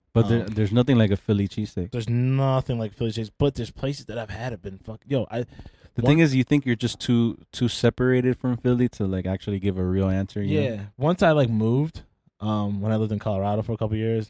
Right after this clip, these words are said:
Speaker 2: I was trying cheesesteaks out there, and there was a couple spots that were pretty good. Um, I would still make them at home. But, um, when I was in, crazy, I was at a wedding in Vermont,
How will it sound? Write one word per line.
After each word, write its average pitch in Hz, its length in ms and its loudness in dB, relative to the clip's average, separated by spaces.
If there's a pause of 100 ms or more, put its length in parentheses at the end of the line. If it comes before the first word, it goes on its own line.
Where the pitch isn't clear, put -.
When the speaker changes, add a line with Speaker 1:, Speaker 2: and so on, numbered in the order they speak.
(120)
Speaker 2:
I 104 80 -6
was 101 100 -6
trying 104 200 -8
cheesesteaks 107 360 -10
out 101 140 -8
there, 104 140 -6
and 104 100 -4
there 98 60 -6
was 98 100 -8
a 98 40 -10
couple 98 200 -10
spots 92 320 -10
that 101 80 -8
were 92 80 -10
pretty 90 240 -12
good. 85 280 -10 (360)
Um, 87 480 -10 (560)
I 120 60 -4
would 127 100 -2
still 131 140 0
make 95 140 -6
them 80 120 -10
at 76 80 -16
home. 85 260 -10 (560)
But, 107 280 -2 (760)
um, 85 440 -10 (460)
when 107 180 -4
I 110 120 -2
was 120 220 2
in, 107 400 -2 (240)
crazy, 117 280 -2
I 104 40 -4
was 104 100 -4
at 110 80 -2
a 95 60 -4
wedding 110 300 -2
in 98 40 -2
Vermont, 90 480 -6